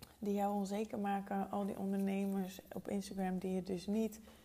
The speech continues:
ehm, inspireren, maar eigenlijk juist blokkeren, nou, ontvolg die hap en zorg dat jij eerst lekker op jezelf kan focussen. En dan kan je wel weer zien of je überhaupt behoefte hebt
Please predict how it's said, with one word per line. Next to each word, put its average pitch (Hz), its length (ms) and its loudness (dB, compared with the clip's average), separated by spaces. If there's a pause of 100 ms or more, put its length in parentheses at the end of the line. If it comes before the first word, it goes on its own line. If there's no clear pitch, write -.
(420)
ehm, 170 460 -2 (840)
inspireren, 170 800 2
maar 170 140 -2
eigenlijk 190 400 2
juist 160 260 2
blokkeren, 214 760 6 (680)
nou, 160 200 -2 (100)
ontvolg 175 500 -2
die 160 120 -2
hap 160 320 -4
en 165 200 -4
zorg 175 420 -2
dat 165 200 -2
jij 170 240 -2
eerst 180 300 -2
lekker 175 300 -4
op 170 100 -6
jezelf 165 380 -6
kan 160 160 -6
focussen. 170 640 -6 (560)
En 170 220 -2
dan 165 360 2 (360)
kan 175 160 -2
je 165 60 0
wel 170 120 -2
weer 165 100 -6
zien 165 240 -4
of 165 80 -6
je 165 100 -4
überhaupt 175 420 2
behoefte 156 360 -6
hebt 156 340 -8